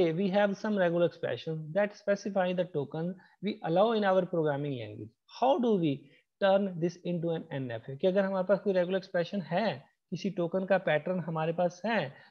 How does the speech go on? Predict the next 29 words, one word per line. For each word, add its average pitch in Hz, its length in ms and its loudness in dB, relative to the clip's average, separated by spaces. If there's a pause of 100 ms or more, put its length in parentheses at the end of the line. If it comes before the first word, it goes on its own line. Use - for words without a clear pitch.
तो 208 80 -6
हम 214 300 -2
उसकी 190 400 -2 (300)
एनएफ़ए 185 380 -2
कैसे 165 260 -2
कन्वर्ट, 151 360 -4 (140)
क्रिएट 131 320 -4
कर 120 160 -6
सकते - 360 -14
हैं? 113 160 -14 (180)
Well, 202 280 6
there 185 200 8
are 170 200 4
couple 202 300 4
of 160 160 2
basic 147 340 0
building 139 320 -2
blocks 135 400 -2
we 135 160 -2
can 123 320 -8
use, 147 360 4 (380)
कि 175 40 -2
हम 160 200 -2
बहुत 151 300 0
सारे 170 260 2
ऐसे 151 260 0
टास्क, 147 520 0 (300)
ऐसे 156 240 -2
स्टेप्स, 170 420 0